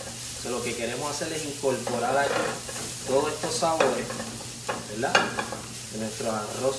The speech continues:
tropical, sin sobrecocinar nada, ni los vegetales, ni nuestro coliflor. Mira qué, qué cosa más hermosa. Mira cómo se ve eso, ya cogió el colorcito, ya el turmeric automáticamente, esto lo que está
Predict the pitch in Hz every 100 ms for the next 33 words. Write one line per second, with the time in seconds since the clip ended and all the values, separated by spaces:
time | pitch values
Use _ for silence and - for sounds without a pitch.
0 | - 165 - 147 - 147 123 175 - -
1 | - - - - - - 196 202 175 160
2 | 143 143 143 143 170 151 143 120 110 -
3 | - 110 107 127 165 185 175 175 165 165
4 | 175 180 - - - 180 - 117 147 151
5 | 151 - 139 139 131 - 110 - - -
6 | - - 127 151 156 - 135 135 135 143
7 | 147 139 143 139 127 147 170 - - -
8 | - - - - 113 135 131 135 127 123
9 | 123 135 - 143 120 110 110 127 123 113
10 | 123 113 - - - - - - - -
11 | - - - 139 143 135 127 131 117 135
12 | 147 143 127 117 127 - 135 127 123 143
13 | - 143 131 - 135 131 117 117 117 127
14 | 143